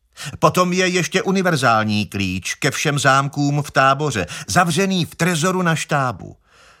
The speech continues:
Ono se sem ale dá taky sešplhat komínem ve skále, ale k tomu je potřeba pořádná hbitost a horolezecké lano."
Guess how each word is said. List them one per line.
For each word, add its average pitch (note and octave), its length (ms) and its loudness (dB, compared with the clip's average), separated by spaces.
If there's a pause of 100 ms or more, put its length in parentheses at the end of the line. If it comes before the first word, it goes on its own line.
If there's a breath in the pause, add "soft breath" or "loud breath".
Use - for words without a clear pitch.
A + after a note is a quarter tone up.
(580 soft breath)
Ono G#2+ 280 0
se D3+ 180 0
sem D3 300 0
ale D3 200 2
dá C#3+ 240 2
taky D3 320 -2
sešplhat C#3+ 600 0
komínem D3 560 0
ve C#3 160 -2
skále, D#3 580 -6 (440 loud breath)
ale A2 220 2
k - 120 -14
tomu E3+ 440 2
je G#3 160 -2
potřeba F#3+ 540 0
pořádná E3+ 760 4
hbitost G#2 760 -2
a A2 100 4
horolezecké D3+ 960 0
lano." C3 340 -2